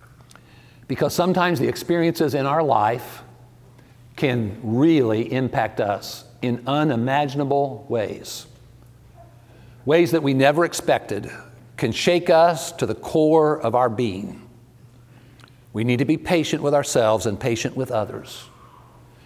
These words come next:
When we become a person we're not familiar with or react in ways we never thought we would. I close with this observation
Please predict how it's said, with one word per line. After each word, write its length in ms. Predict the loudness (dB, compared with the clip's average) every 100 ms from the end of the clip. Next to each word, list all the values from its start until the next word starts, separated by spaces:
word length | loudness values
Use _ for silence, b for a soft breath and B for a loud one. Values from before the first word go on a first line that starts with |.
| b b b b -20 -20 -20 -14
When 240 | -2 0 4
we 580 | 4 4 2 -2 -6 -16 -20 -20 -20 -20 -10
become 260 | -2 2 2
a 80 |
person 460 | 4 2 2 0 2
we're 80 | 2
not 200 | 0 -2
familiar 320 | 0 2 2
with 520 | 0 0 -2 -10 -20 -20 -20 -20 -20 -18 -2
or 120 | 2
react 360 | 4 4 4 0
in 120 | 0
ways 560 | 2 2 -2 -4 -12 -18 -20 -20 -20 -20 -6
we 140 | -2
never 180 | 0 -2
thought 240 | -4 -4
we 80 | -4
would. 380 | -4 -6 -10 -18 -20 b b b b b b -20 -6
I 80 | -6
close 340 | 2 4 4
with 120 | 0
this 180 | -2 -2
observation 840 | -2 -2 -2 -2 -2 -6 -8 -10